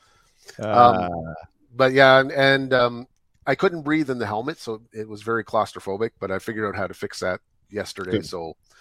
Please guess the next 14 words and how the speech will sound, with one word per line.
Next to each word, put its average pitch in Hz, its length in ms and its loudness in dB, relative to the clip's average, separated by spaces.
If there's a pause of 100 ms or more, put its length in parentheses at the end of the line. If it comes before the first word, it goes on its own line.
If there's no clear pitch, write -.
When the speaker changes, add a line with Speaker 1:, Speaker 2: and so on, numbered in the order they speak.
(420)
Speaker 1:
you'll 156 140 0
be 175 100 -6
seeing 165 300 2
him 147 180 2
at 139 120 6
a 143 60 2
con 139 720 -4 (300)
soon, 170 480 -10
maybe 135 680 -6
somewhere 139 920 -2
wet 135 540 -6 (160)
with 143 160 -12 (100)
falls. - 800 -10
Speaker 2:
Hey, 113 1200 -2